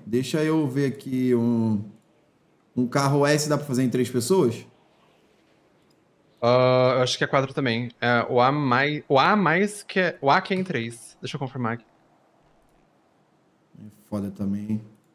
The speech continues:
Speaker 1: Calma que eu tô tentando entender aqui, velho.
Speaker 2: Não, eu que defini isso, mas eu não lembro mais. A e A mais é a partir, é três no mínimo.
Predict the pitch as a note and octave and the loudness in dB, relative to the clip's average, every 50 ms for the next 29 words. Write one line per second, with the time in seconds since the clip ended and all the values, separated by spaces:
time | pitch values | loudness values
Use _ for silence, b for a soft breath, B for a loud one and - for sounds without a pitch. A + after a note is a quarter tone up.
0 | _ _ _ _ _ _ _ _ _ _ _ _ _ _ _ _ _ _ _ _ | _ _ _ _ _ _ _ _ _ _ _ _ _ _ _ _ _ _ _ _
1 | _ _ _ _ _ _ _ _ _ _ _ _ _ _ _ _ _ _ _ _ | _ _ _ _ _ _ _ _ _ _ _ _ _ _ _ _ _ _ _ _
2 | _ _ _ _ _ _ _ _ - G#2+ G#2 G#2 G#2+ G#2 - A2 A2 - A#2 A#2 | _ _ _ _ _ _ _ _ -20 -18 -18 -18 -14 -10 -8 -8 -4 -2 0 0
3 | A2+ A#2 A2+ G#2+ - - - - _ _ - G#2+ G2+ A2 A2 G#2+ - A#2 G#2+ G2+ | 0 0 -2 -2 -6 -8 -14 -20 _ _ -8 -6 -4 -4 -4 -4 -2 -4 -4 -4
4 | G#2 G#2 G#2+ G2+ - - G#2+ G2+ F#2+ F#2 G2 - _ _ _ _ _ _ _ _ | -4 -6 -6 -8 -12 -16 -18 -18 -18 -20 -20 -20 _ _ _ _ _ _ _ _
5 | - _ _ _ _ _ _ _ - D#3 F3+ F3+ D#3 C#3+ - F3+ F3 F#3 F3 G3+ | -20 _ _ _ _ _ _ _ -4 0 2 4 4 4 4 2 0 0 2 2
6 | F#3 E3 E3 E3 - F3+ F3 F#3 F#3 F#3 F#3 G3 A3+ G#3 D3 D#3 - - - D#3 | 2 2 2 2 0 0 0 0 0 0 0 0 0 2 0 0 0 0 0 2
7 | F3 G#3 A3+ G#3 F3+ F3 D#3+ D3+ D#3+ F3 E3+ F#3+ F3 F3 - F3 F3 F3 E3 - | 2 2 4 4 4 4 4 4 2 4 4 2 2 2 0 -4 -4 -4 -6 -4
8 | D3+ D3+ D#3 - D#3+ D3+ D#3 E3 D#3 D3 D#3 D3+ C#3 B2+ A#2+ A#2 A2+ A#2 B2+ B2+ | -4 -4 -2 -2 -2 -2 -2 -4 -6 -6 -6 -4 -4 -4 -4 -4 -4 -4 -6 -8